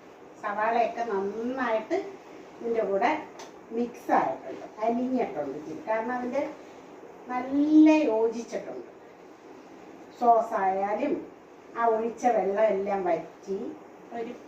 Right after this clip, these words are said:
പരുവത്തിലെ സൂപ്പർ ചൈനീസ്. ഇതിനകത്ത് നമ്മൾ കോൺഫ്ലോർ ഒന്നും കലക്കി ഒഴിക്കുന്നില്ല കേട്ടോ.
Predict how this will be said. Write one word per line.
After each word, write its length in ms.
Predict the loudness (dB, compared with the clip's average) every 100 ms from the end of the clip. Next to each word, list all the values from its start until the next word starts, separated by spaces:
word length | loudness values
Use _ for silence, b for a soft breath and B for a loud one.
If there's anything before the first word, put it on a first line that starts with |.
| 0
പരുവത്തിലെ 840 | 2 2 0 -2 -2 -4 -2 -2 -4 -8 -18 -20 -20 -18 -14 -6
സൂപ്പർ 520 | -2 -2 -4 -2 2 2 -2 -12 -20 -20 -20 -10
ചൈനീസ്. 520 | -2 0 4 4 4 -4 B B B
ഇതിനകത്ത് 400 | 8 10 10 4 0
നമ്മൾ 180 | 0 0 -2
കോൺഫ്ലോർ 480 | 0 0 0 2 2 2
ഒന്നും 160 | -2 2
കലക്കി 340 | 4 2 2 2
ഒഴിക്കുന്നില്ല 640 | 4 4 2 2 4 4 2
കേട്ടോ. 300 | 0 0